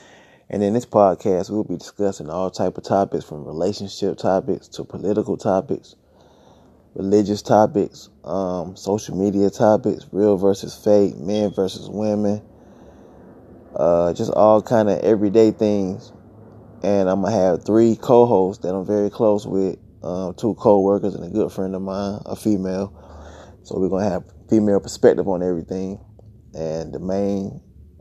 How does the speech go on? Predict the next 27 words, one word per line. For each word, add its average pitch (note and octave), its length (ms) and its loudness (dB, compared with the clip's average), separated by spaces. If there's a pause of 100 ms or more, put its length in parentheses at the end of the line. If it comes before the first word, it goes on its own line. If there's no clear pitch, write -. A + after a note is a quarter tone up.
(280)
objective F2+ 520 0 (720)
of A#2 160 6
this F#3+ 140 -4
podcast F2+ 680 -2
is - 140 -16
to - 200 -16 (160)
educate, F#2+ 600 0 (800)
motivate, G2+ 640 4
inspire, F#2+ 760 -4 (1080)
make G2 200 0
you G2 100 -2
laugh, G2 480 4
and - 280 -12 (140)
kinda, F#2+ 240 0
you F#2+ 140 -6
know, F#2 280 -8 (140)
pass G2 240 2
the F#2+ 80 -12
time, F#2+ 420 -2 (840)
take - 180 -4
your - 120 -4
mind F#2 340 -2
off G2 160 -6
whatever's F#2 320 -4
stressing F#2+ 400 0
you F#2 180 -4
out. F#2 240 -6